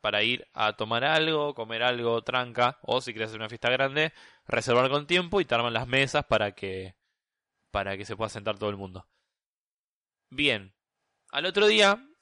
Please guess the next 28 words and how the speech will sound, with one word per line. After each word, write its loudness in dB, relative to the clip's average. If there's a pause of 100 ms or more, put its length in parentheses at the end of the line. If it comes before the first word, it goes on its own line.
que -2
fue 2
el 0
día 2
que 0
más -6
estrés 0
me -2
dio, 2 (680)
¿por -14
qué? -2 (500)
Porque -2
no -2
encon-, 2
no 0
sabía 2
qué 4
hacer 2
para 6
el 2
sábado, 4
o -4
sea, -4
qué, 0
a 4
qué -4
boliche 0
ir -4